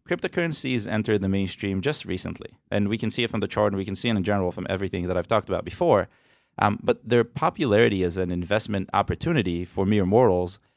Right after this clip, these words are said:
has been skyrocketing. And I think this move from the U K regulators attempts to curb this excitement by forcing the mere mortals to acknowledge that cryptocurrencies are just speculative, they're unpredictable. In other words,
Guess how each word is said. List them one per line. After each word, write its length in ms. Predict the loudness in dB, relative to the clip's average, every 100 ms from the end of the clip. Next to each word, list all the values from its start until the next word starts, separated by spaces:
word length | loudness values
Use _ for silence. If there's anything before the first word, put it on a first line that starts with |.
| _ _
has 160 | -2 0
been 200 | 0 -2
skyrocketing. 920 | -4 -2 0 0 -4 -6 -10 -12 -14 _ _ _ _ _ _ _ _ _ _ -2
And 320 | 0 0 0 2
I 220 | 2 2
think 400 | 0 0 0 0
this 240 | -2 0
move 200 | 2 2
from 200 | 2 0
the 80 | 0
U 100 | -2
K 160 | -2 0
regulators 560 | 2 2 4 4 2
attempts 380 | 0 -2 -4 -4
to 80 | -6
curb 320 | 2 2 4
this 180 | 0 -4
excitement 640 | -4 -2 -2 -2 -6 -4
by 240 | 0 0 0
forcing 800 | 0 0 0 -2 -2 -2 -4 -6
the 120 | -2
mere 200 | 0 4
mortals 480 | 6 6 4 -4 -10 _ _
to 80 | -2
acknowledge 520 | 2 4 4 4 2
that 360 | 4 4 2 -4 _ _ _ _ _ _
cryptocurrencies 840 | -2 -2 0 0 0 0 0 -2 -6 _ -8 -4
are 80 | -2
just 180 | -4
speculative, 580 | -4 -4 0 2 2 2
they're 160 | 2 2
unpredictable. 720 | 0 0 -2 -2 0 2 2
In 140 | 2
other 220 | 0 2 4
words, 360 | 4 2 -2